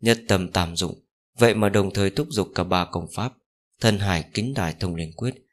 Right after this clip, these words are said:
Khí Hải Ngũ Hành Khí Luật Quyết, Tinh Hải Ma Nhiễm Huyết Cân Công. Ba công pháp này được hắn đồng thời vận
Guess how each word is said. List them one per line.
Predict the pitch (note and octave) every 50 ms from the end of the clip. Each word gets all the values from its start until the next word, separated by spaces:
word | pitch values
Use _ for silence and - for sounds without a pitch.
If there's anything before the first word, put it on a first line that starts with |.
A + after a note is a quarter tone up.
| _ _ _ _ _
Khí | - - B2 C3 D#3
Hải | D3 B2+ G2+ E2+
Ngũ | E2 G2 A2+ C3+
Hành | C3 A2+ G2 F2
Khí | D2 - - B2
Luật | C#3 B2+ G2 E2+ - _
Quyết, | - A2 C3+ - - _ _ _ _ _ _ _
Tinh | D3 C#3+ C3+
Hải | A2+ G2+ F2+ D2 -
Ma | E2+ F#2+ F#2+ F2+
Nhiễm | F2 F2 G2 G#2 A#2 B2+
Huyết | C#3 C#3+ - -
Cân | - G2 F2+
Công. | E2 - F#2 F#2 F2 E2+ - - _ _ _ _ _ _ _ _ _ _
Ba | B2+ A2 G#2+ G#2 -
công | - G2+ F2+ -
pháp | - G#2+ C3 - -
này | G#2 F2+ E2 D#2 E2+ - -
được | G#2+ G#2 F#2+ -
hắn | G2 G#2 C#3 D#3+
đồng | - G2+ F#2 -
thời | - F#2
vận | F2 F2 F#2 -